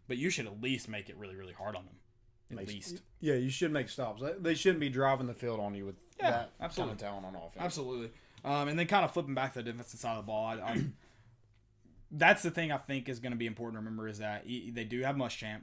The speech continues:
Speaker 1: They do have more talent there than offense.
Speaker 2: Yep.
Speaker 1: It, it, it'll be a,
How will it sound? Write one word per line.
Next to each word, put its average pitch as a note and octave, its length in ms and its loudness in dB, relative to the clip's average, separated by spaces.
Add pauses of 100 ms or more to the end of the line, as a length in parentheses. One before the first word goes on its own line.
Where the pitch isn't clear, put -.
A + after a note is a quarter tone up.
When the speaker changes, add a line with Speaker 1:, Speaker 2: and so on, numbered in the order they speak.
Speaker 1:
They A2+ 160 -6
do A#2 360 0
have A#2 260 0
more C#3+ 380 10
talent G#2+ 380 -2
there G#2 180 -8
than G2+ 120 -12
offense. G2+ 480 -8
Speaker 2:
Yep. G#2 160 -10 (720)
Speaker 1:
It, C#3 80 0
it, C3+ 360 2
it'll D#3 220 4
be C#3 280 4
a, A2+ 280 -2